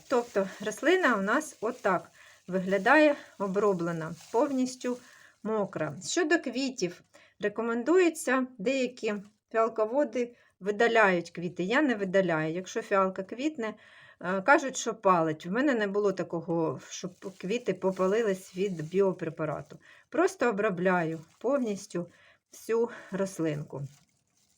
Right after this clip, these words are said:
Е, далі, що треба зробити з цією фіалочкою? Якщо ви обробляли, наприклад, в ванній кімнаті, ви там виключаєте світло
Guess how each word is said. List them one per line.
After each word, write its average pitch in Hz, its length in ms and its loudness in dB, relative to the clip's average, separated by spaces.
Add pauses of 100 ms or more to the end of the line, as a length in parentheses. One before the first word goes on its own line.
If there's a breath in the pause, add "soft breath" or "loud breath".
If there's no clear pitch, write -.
(800 loud breath)
Е, 190 180 0
далі, 311 380 6
що 302 200 0
треба 285 340 4
зробити 226 400 0
з - 80 -10
цією 247 280 0
фіалочкою? 175 840 0 (400 loud breath)
Якщо 330 300 2
ви 330 120 8
обробляли, 240 580 4
наприклад, 220 540 0
в 170 60 -8
ванній 220 380 2
кімнаті, 175 520 -2
ви 214 120 -6
там 240 200 0
виключаєте 185 760 -2
світло 311 600 -2